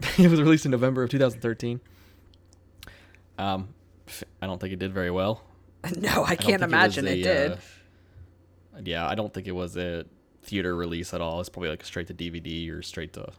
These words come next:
Speaker 1: online kinda deal.
Speaker 2: Was
Speaker 1: It might have had, like, select theaters, but
Speaker 2: Yeah, I, I've never seen anything about this movie. It looked like it was one that just goes straight to Netflix.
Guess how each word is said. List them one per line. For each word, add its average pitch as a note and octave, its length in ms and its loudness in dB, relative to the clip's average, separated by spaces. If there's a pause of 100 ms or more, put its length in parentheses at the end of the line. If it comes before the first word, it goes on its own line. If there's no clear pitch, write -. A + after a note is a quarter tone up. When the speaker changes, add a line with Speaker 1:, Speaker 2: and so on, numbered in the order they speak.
(140)
Speaker 1:
online D#2+ 460 -8
kinda F#2 220 -6
deal. F#2+ 240 -4 (100)
Speaker 2:
Was G3 220 0
Speaker 1:
It - 120 -8
might A2+ 160 0
have A2+ 100 -2
had, G#2 120 2
like, F2 140 -4
select F2+ 300 -6
theaters, G2 380 -4
but D#2 280 -8 (440)
Speaker 2:
Yeah, D3 340 -4
I, F3+ 320 0 (220)
I've G3+ 160 4
never F#3 240 4
seen D#3+ 240 -4
anything D#3 380 -4
about C3+ 240 -4
this - 180 -10
movie. C#3 260 -6
It F3+ 200 -2
looked G#3 200 0
like G#3+ 180 0
it F#3+ 60 0
was F3+ 260 2
one F3 180 0
that D#3 140 0
just - 220 -4
goes F3 140 4
straight - 260 0
to - 100 -8
Netflix. - 800 -4